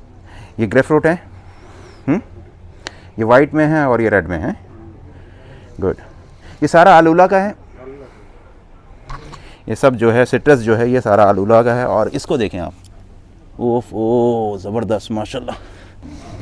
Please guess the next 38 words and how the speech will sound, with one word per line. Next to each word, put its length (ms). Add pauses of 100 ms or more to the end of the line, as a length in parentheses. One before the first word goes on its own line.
(220)
ये 140
यहाँ 220
पे 100
ऑरेंजेस 420
ये 180
देखें 380
इस 100
तरह 160
के 160
से 400
सेल 260
भी 100
किए 160
जा 140
रहे 140
हैं, 140
और 240
यहाँ 140
पे 160
देखें 220
पैकिंग 320
भी 80
की 140
जा 120
रही 120
है 40
इस 100
तरह 140
से। 180 (1700)
ये 80
इस 100
तरह 140
से 100
कॉटन 280
में 140
रख 140
के 120 (540)
आपको, 460